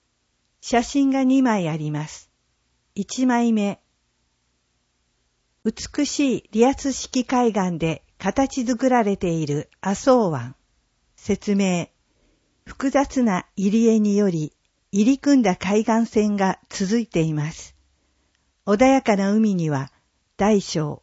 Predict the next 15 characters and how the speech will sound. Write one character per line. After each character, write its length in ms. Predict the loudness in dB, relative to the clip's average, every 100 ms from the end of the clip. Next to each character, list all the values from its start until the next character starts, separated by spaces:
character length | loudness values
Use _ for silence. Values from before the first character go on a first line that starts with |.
| _
無 120 | -4 -4
数 260 | 0 2
の 120 | 2
島 320 | 2 2 2 2
が 180 | 2 0
浮 20 |
か 180 | 0 0
ん 100 | 0
で 100 | 0
い 100 | -2
ま 200 | -4 -6
す。 240 | -10 -20 _ _ _ _ _ _ _ _ _ _ _ _ _ _ _ -6
二 180 | 0 2
枚 280 | 2 2 2
目。 300 | 0 -2